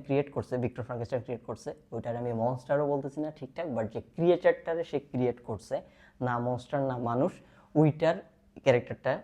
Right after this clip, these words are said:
জ্যাকব ইলর্দি প্লে করছে। তো এইটা যেহেতু গতানুগতিক হরর না, যে ফ্রাঙ্কেনস্টাইনের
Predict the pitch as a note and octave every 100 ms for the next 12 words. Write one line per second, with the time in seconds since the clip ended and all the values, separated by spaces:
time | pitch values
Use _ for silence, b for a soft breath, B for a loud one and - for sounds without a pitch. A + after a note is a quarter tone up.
0 | B2+ B2 A#2 A#2 A2 A2+ - A2 G#2 F#2
1 | - - b b - D#3+ - - F#3+ F#3+
2 | B3 A#3 G#3+ - A3 C3 C#3 F#3 F#3+ G3
3 | G3 G3 A3 - - B2+ D3 C#3+ G#2 G2+
4 | B2+ - A#2 C3 C3+ D3+ D3+ D3+ D#3